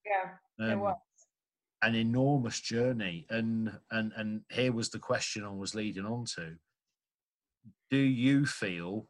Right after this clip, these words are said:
Speaker 2: and I know what my answer to the question would be, do you feel, 'cause I know,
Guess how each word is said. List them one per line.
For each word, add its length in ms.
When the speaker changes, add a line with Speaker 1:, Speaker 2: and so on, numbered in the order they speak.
Speaker 2:
and 100
I 60
know 140
what 140
my 200
answer 300
to 60
the 40
question 420
would 140
be, 240
do 60
you 280
feel, 460
'cause 300
I 80
know, 480